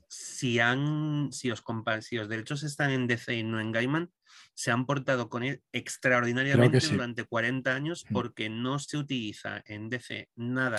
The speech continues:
Speaker 2: Eso es.
Speaker 1: que venga
Speaker 2: Ujú.
Speaker 1: de Gaiman si no lo autoriza Gaiman. O
Speaker 2: Sí.
Speaker 1: sea, sin, sin
Speaker 2: De
Speaker 1: su
Speaker 2: Sandman no se hace
Speaker 1: supervisión.
Speaker 2: nada, sí.
Speaker 1: Y
Speaker 2: Sí,
Speaker 1: mira
Speaker 2: creo
Speaker 1: que
Speaker 2: que,
Speaker 1: hubiera
Speaker 2: creo que es
Speaker 1: sido
Speaker 2: eso lo que he
Speaker 1: goloso en su
Speaker 2: escuchado, ¿eh?
Speaker 1: momento.
Speaker 2: Creo,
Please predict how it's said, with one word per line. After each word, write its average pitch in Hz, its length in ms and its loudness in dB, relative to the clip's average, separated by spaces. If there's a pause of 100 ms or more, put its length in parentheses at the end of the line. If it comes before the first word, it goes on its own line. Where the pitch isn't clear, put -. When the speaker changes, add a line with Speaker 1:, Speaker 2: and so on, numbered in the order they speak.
Speaker 2:
Eso 110 240 0
es. - 160 -6 (120)
Speaker 1:
que 107 120 -4
venga 120 300 0
Speaker 2:
Ujú. 120 80 0
Speaker 1:
de 110 60 -2
Gaiman 151 440 -2 (480)
si - 340 -4
no 117 240 0
lo 139 180 0
autoriza 127 580 -4
Gaiman. 110 480 -6 (320)
O 117 60 -14
Speaker 2:
Sí. 101 100 -4
Speaker 1:
sea, 101 160 -6
sin, 101 560 -8 (500)
sin 113 220 -2
Speaker 2:
De 110 60 0
Speaker 1:
su - 120 0
Speaker 2:
Sandman 110 280 6
no 104 60 4
se 101 120 0
hace 95 100 4
Speaker 1:
supervisión. 107 120 2
Speaker 2:
nada, 92 340 -2
sí. - 80 -8 (840)
Speaker 1:
Y - 100 -4
Speaker 2:
Sí, - 80 4
Speaker 1:
mira 110 140 2
Speaker 2:
creo 147 120 10
Speaker 1:
que 135 60 6
Speaker 2:
que, 175 80 8
Speaker 1:
hubiera 127 180 4
Speaker 2:
creo 151 280 10
que 175 60 12
es - 40 6
Speaker 1:
sido - 120 8
Speaker 2:
eso 143 120 8
lo 127 120 10
que 123 60 6
he 113 40 6
Speaker 1:
goloso - 100 0
en 113 60 6
su - 60 -4
Speaker 2:
escuchado, 92 160 2
¿eh? 90 40 2
Speaker 1:
momento. 101 420 -4 (460)
Speaker 2:
Creo, 110 220 -2